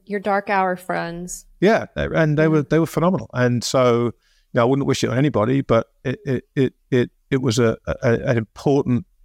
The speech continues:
Speaker 2: crucible to go through for me as a, as a human being, I think.
Speaker 1: Yeah.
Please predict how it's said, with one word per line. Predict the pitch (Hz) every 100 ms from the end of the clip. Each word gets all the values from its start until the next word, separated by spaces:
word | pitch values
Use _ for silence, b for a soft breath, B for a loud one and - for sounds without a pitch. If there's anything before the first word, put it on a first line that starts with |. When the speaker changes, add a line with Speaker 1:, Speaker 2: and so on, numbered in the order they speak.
| -
Speaker 2:
crucible | - 123 - 104
to | 98
go | 101 110
through | - 95
for | -
me | 98 101
as | 95
a, | 107 - -
as | 113
a | 107
human | - 113
being, | 107 127 117
I |
think. | - - _ _ _ _ _ _ _ _ _ _ 196
Speaker 1:
Yeah. | 202 214 226 202